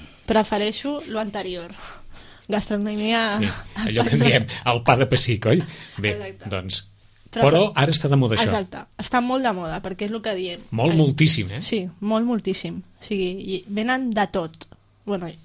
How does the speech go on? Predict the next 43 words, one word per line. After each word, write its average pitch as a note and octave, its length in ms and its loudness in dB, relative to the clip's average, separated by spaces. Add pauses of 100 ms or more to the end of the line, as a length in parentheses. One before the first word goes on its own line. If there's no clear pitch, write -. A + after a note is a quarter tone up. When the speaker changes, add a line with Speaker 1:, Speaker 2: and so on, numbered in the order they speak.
Speaker 2:
Sí, E3+ 140 -12 (160)
Speaker 1:
particularment B2 520 0
Speaker 2:
sí, B2 100 4
sí, C3 60 4
Speaker 1:
jo - 80 4
també, C3 400 2 (180)
Speaker 2:
sí. - 160 -6
Speaker 1:
eh? G#2 120 -8
Speaker 2:
Sí. - 0 - (200)
Speaker 1:
Però G3+ 180 -10
es G3+ 80 -12
fa A#3 240 -4
de A3 80 -4
tot, F#3+ 200 -6
perquè, G3 280 -12
clar, G#3+ 260 0
ara G#3 60 -2
les, A3+ 240 -2 (420)
les G3+ 160 -4
dones A3 280 0
de A3 140 4
casa C4+ 480 6 (920)
han A#3+ 480 -2
agafat A#3 460 0
la, C4 180 4 (300)
lo A#3 140 6
d'Amèrica, G#3+ 560 0 (460)
fer B3+ 180 2
els B3 120 -4
pastissos A#3 460 -2
a A#3+ 120 2
casa. G3+ 360 -6 (400)
Llavors, G3 420 -2
eh, F3+ 280 -12
una G3+ 220 -6
dona A#3 240 -4
li C#4 160 -4
diu A3+ 140 -2
a G#3+ 40 0
la G#3+ 80 0
seva G#3 240 -4
via-, G3 260 -4
veïna, G3+ 500 -2